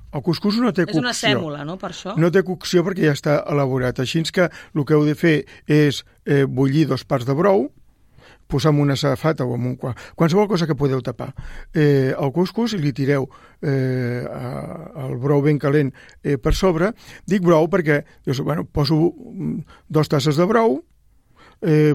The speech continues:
Speaker 1: poso una cullerada de cúrcuma, una cullerada de, de... Bueno, si no saps, curri tu,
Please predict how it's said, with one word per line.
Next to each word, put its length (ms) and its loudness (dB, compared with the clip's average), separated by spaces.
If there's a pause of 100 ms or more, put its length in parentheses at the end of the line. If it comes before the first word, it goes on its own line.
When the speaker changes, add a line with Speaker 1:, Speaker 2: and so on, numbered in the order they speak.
Speaker 1:
poso 280 2
una 160 4
cullerada 500 2
de 160 2
cúrcuma, 460 0
una 140 0
cullerada 540 0
de, 180 0 (400)
de... 340 0
Bueno, 220 2
si 120 -2
no 80 0
saps, 280 0 (140)
curri 280 2
tu, 180 4